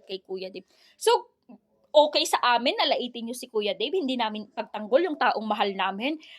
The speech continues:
Pero kami, makapagsalita lang kami. Todo post kayo sa social media.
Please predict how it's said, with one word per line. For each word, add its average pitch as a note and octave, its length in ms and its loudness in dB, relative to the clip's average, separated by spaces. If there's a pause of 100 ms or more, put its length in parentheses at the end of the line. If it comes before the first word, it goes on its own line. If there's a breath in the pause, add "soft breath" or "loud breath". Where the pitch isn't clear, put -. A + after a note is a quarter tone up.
Pero C#4+ 320 4
kami, C4+ 240 4
makapagsalita B3 720 0
lang A3 160 0
kami. A3 400 0 (320)
Todo E4 400 4
post E4 240 -4
kayo F4 320 2
sa E4 160 -10
social D4 480 0
media. C4+ 480 -2